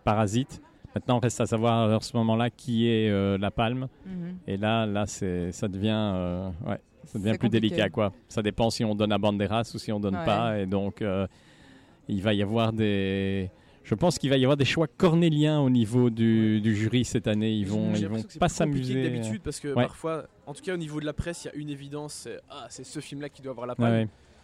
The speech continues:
Speaker 3: Cette
Speaker 1: Comme il y
Speaker 3: année,
Speaker 1: avait
Speaker 3: c'est un
Speaker 1: l'année
Speaker 3: peu
Speaker 1: dernière,
Speaker 3: plus,
Speaker 1: comme il y
Speaker 3: c'est un
Speaker 1: avait
Speaker 3: peu
Speaker 1: l'année
Speaker 3: plus
Speaker 1: dernière.
Speaker 3: divisé.
Speaker 1: Hmm.
Speaker 3: Parce qu'effectivement, il y a pas mal de gros prétendants qui pourraient avoir des, des gros prix, donc il risque, euh, d'y avoir des surprises. Moi personnellement, c'est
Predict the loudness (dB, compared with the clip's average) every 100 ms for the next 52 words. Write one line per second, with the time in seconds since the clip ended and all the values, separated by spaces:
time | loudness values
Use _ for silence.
0 | -4 2 6 6 6 6 4 2 4 2
1 | 4 2 2 2 2 0 0 -2 -4 -4
2 | -8 -10 _ _ -12 -12 -18 -14 -12 -10
3 | -10 -10 -10 -8 -8 -10 _ -6 -6 -6
4 | -10 -8 -8 -6 -8 -10 -12 -14 -16 -12
5 | -10 -10 -10 -10 -10 -10 -12 -12 -14 -12
6 | -12 -14 -18 -20 -20 -20 -16 -16 -16 -20
7 | -20 -20 -20 -12 -8 -8 -6 -4 -2 -2
8 | -4 -4 -6 -8 -12 -12 -14 -12 -10 -10
9 | -12 -12 -14 -12 -12 -12